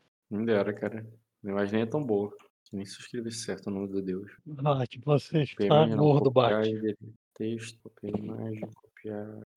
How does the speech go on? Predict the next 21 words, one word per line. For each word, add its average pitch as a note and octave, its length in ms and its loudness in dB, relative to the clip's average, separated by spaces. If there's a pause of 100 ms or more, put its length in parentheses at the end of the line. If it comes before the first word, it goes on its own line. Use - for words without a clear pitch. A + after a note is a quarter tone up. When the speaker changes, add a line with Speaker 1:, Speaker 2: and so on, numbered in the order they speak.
Speaker 1:
endereço A2 280 -10
da A2 100 -6
imagem. A2 260 -14 (200)
Esse - 280 2
é A2 40 2
o G#2+ 40 0
cara. - 280 -10 (1200)
Speaker 2:
Loucaço. E3 840 8 (300)
Speaker 1:
Loucaço. - 720 -6 (400)
Speaker 2:
Grito, C#3 420 2 (140)
discussão F3 600 8
ao C#4+ 160 10
povo. F#3+ 400 12 (480)
Speaker 1:
Tá F2+ 80 -4
ali, A#2 240 -2
cara, F#2+ 340 0
e, F#2+ 480 -4 (180)
e F#2+ 80 -8
frente A2 400 2
a G2+ 80 6
ela, A2+ 400 4